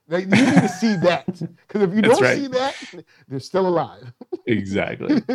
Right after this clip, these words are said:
Speaker 1: The, but I get it. You know, you
Speaker 2: Yeah.
Speaker 1: almost got choked to death. You didn't even believe you get this far. You got this far, you're like, "Whew,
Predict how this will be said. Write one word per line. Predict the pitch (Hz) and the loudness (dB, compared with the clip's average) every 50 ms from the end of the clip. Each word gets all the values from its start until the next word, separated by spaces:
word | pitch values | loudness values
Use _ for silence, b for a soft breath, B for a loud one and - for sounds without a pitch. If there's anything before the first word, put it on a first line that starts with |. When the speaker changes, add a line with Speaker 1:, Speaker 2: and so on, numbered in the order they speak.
| 247 220 - - 202 - _ _ - | -4 -6 -6 -8 -12 -14 _ _ -6
Speaker 1:
The, | 208 214 - - 226 220 226 247 247 - - - _ _ _ _ 151 175 185 175 175 | -6 -4 -2 -4 -4 -4 -4 -10 -18 -18 -20 -20 _ _ _ _ -6 -6 -6 -4 -6
but | 175 156 185 202 202 - | -4 -2 -2 -2 -2 -2
I | 190 190 175 | -4 -4 -4
get | 147 160 165 165 170 | -4 -6 -6 -4 -4
it. | 170 170 - _ _ _ _ _ _ _ _ | -6 -8 -10 _ _ _ _ _ _ _ _
You | _ 139 139 | _ -12 -10
know, | 139 135 | -8 -8
you | 131 | -8
Speaker 2:
Yeah. | 139 139 | -8 -10
Speaker 1:
almost | 139 139 131 123 | -10 -10 -12 -12
got | 131 127 117 | -14 -18 -16
choked | - - 175 160 - | -10 -10 -8 -8 -8
to | 165 | -8
death. | 160 160 165 165 160 - _ _ _ _ | -6 -4 -2 -2 -4 -6 _ _ _ _
You | 127 170 185 | -10 -6 -4
didn't | 214 208 196 | -2 -2 0
even | 190 175 165 156 | 0 -2 -2 -2
believe | 143 151 151 165 175 151 | -2 -2 0 0 0 -2
you | 160 | -4
get | 156 127 156 160 151 | -4 -4 -4 -2 -2
this | 160 165 165 | -4 -6 -6
far. | - - 185 180 180 180 180 180 b b b b | -4 -2 0 0 0 0 -2 -4 b b b b
You | 110 | -8
got | 110 156 165 175 | -6 -4 -4 -4
this | 180 - | -6 -6
far, | - 185 175 | -4 -2 -2
you're | 170 165 | -2 -2
like, | 151 143 135 - - - | -4 -8 -12 -14 -4 0
"Whew, | 392 392 294 208 - | 0 0 0 -2 -8